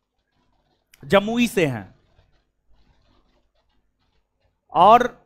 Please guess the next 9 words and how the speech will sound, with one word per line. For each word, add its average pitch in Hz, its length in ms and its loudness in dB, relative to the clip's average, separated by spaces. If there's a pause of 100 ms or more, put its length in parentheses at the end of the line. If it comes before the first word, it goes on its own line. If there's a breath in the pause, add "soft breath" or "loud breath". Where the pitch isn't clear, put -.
(2500)
बाईस 185 260 2
सौ 226 120 -6
तेरह 220 280 2
में 233 340 -8 (2000)
इनका 196 220 -4
फाइनल 208 400 -4
नहीं 220 200 -2
हुआ 226 200 2
था, 214 200 -2